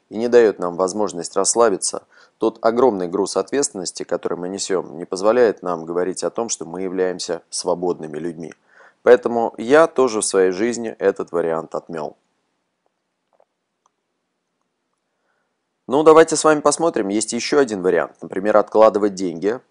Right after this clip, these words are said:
при этом испытывать некую нужду и в течение длительного времени, тридцати сорока лет, создать капитал, который будет приносить дивиденды.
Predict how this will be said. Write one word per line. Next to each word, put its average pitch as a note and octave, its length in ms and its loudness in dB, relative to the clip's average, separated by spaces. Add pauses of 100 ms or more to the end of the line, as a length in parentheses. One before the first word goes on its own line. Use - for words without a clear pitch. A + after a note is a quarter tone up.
(300)
при G#2+ 120 4
этом A#2 260 0
испытывать - 520 -4
некую F2 320 -6
нужду G#2+ 560 -4
и G#2 100 -8
в G2 60 -10
течение B2+ 500 -4
длительного F#2 580 -4
времени, A2+ 460 -2
тридцати - 560 -8
сорока A2+ 480 0
лет, G#2 260 0 (280)
создать A#2 420 4
капитал, C3+ 440 4
который G#2+ 380 2
будет G2 280 -4
приносить F2 480 -8
дивиденды. E2+ 600 -10